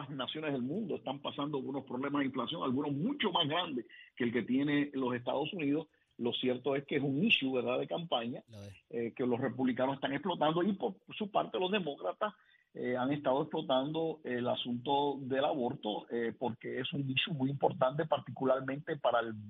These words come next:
Speaker 1: el bloque electoral de las mujeres, eh, y así se ha manifestado a través de muchísimas encuestas, y además de que, eh, la gente entiende que no se deben limitar derechos y que ahora en manos de,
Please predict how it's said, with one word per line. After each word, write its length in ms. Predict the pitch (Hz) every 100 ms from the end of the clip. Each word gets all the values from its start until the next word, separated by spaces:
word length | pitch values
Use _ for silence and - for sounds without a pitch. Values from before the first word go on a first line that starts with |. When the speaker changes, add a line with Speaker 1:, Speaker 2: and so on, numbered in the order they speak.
| 110 _ - - _
Speaker 1:
el 280 | 110 110 110
bloque 640 | 113 135 139 147 170 165
electoral 680 | 156 147 - 120 113 127 170 -
de 260 | 135 131 123
las 260 | 117 -
mujeres, 540 | 127 120 147 226 165 - - - - _
eh, 280 | - 113 110 131
y 120 | 127
así 240 | 110 127
se 100 | 123 170
ha 40 |
manifestado 580 | 147 147 147 143 117 127
a 40 |
través 200 | 123 127
de 60 | 127
muchísimas 520 | 117 120 135 139 123
encuestas, 600 | 120 117 110 98 95 107 - - - -
y 260 | - 117 151
además 380 | 151 175 120 151
de 120 | 196
que, 100 | 135 120 107 113 113
eh, 20 | 113
la 120 | 113
gente 220 | 120 120
entiende 400 | 147 131 123 147
que 120 | - 117
no 140 | 120
se 100 | 135
deben 240 | 123 127 127
limitar 400 | 123 117 120 120
derechos 520 | 120 120 117 117 117
y 100 | 113
que 320 | 110 110 110 -
ahora 420 | 104 110 135 127
en 120 | 113
manos 340 | 110 120 135 117
de, 200 | 123